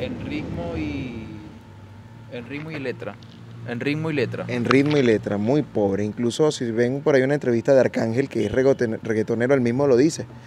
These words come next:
Speaker 2: Él mismo dice que, que <laughs> El género de reggaetón es un ritmo muy pobre musicalmente, entonces,
Speaker 1: Lo acaba de
Speaker 2: lamentablemente,
Speaker 1: decir hace poco.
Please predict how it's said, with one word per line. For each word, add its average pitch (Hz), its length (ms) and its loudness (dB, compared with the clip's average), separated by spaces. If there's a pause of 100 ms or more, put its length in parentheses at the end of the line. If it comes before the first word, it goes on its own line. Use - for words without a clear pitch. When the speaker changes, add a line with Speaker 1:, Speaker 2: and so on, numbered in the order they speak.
(300)
Speaker 2:
Él 104 120 -4
mismo 110 240 2
dice 135 300 4
que, 120 500 4 (680)
que 117 560 4 (100)
<laughs> 143 140 -2 (540)
El 120 400 4
género 139 380 4
de 156 60 4
reggaetón 139 360 4
es 151 60 0
un 151 120 -2
ritmo 151 260 -2
muy 165 180 0
pobre 160 480 10
musicalmente, 120 720 0
entonces, 127 680 -8
Speaker 1:
Lo 104 120 -4
acaba 107 60 -2
de 113 100 -2
Speaker 2:
lamentablemente, 110 460 0
Speaker 1:
decir 110 200 -4
hace 120 120 -14
poco. 113 200 -18